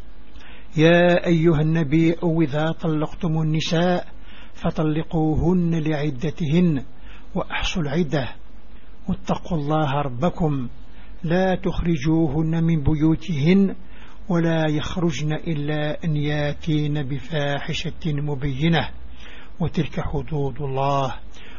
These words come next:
ومن يتعد حدود الله فقد ظلم نفسه لا تدري لعل الله يحدث بعد ذلك أمرا. تصورت مبرو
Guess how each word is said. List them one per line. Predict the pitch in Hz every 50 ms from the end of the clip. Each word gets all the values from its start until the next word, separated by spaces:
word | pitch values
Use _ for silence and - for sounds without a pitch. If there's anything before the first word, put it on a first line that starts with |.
| - - -
ومن | 165 180 202 214 196
يتعد | 190 190 190 175 185 190 175 165 160 131 151 143 165
حدود | - - 170 151 135 147 160 156 156 147 147
الله | 151 143 139 151 170 196 214 220 196 151 - - - - -
فقد | - - 147 - - 123
ظلم | 127 123 139 131 135 135 131
نفسه | 135 135 170 180 - - 185 160 143 - - - - - - - - - - - - -
لا | 233 226 214 180 165
تدري | - - 214 185 139 156 151 156 156 151 147 139 135 - - -
لعل | 170 190 214 196 156 143 135 135
الله | 135 135 127 135 143 143 147 143 127 147 143
يحدث | 143 143 - - 156 139 147 139 - 165
بعد | 143 127 143 135 123 139
ذلك | 135 117 135 139 139 143 135 135 135 - 160
أمرا. | - 190 185 180 156 131 - - - - - - - - - - - - - - - - - - - - - - - - - - - - - - - - - - - - - - - - - -
تصورت | - 196 - - - 92 90 202 202 - - - 175 - - - - 190
مبرو | 160 143 131 143 143 135 131